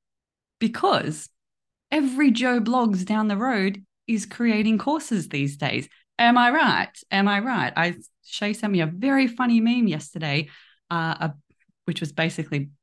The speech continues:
you know, all the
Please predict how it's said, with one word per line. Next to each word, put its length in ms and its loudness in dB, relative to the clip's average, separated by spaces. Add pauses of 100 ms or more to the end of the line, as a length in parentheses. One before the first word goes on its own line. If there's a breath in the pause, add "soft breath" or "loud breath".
(540)
you 80 -6
know, 120 -6 (1600)
all 160 0
the 240 -2